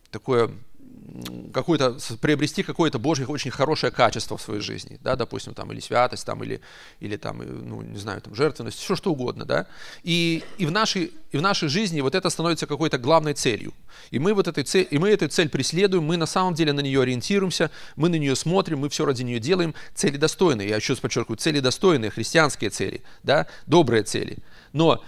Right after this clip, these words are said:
а, но Бог, э, нас иногда переориентирует, потому что это, это не главная цель.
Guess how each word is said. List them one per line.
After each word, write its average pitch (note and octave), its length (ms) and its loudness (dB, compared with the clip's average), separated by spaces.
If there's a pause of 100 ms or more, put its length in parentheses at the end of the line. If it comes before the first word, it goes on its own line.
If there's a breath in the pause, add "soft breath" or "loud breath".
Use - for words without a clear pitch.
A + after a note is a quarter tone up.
(280 loud breath)
а, B2 480 4
но C3 460 2 (200)
Бог, A#2+ 640 2
э, A#2 360 0 (140)
нас B2+ 440 0 (100)
иногда B2+ 580 2 (160)
переориентирует, D#3+ 640 2
потому B2 300 -2
что - 100 -2
это, B2+ 220 -2
это C3+ 180 -4
не C#3+ 140 -4
главная C3 400 2
цель. - 240 -8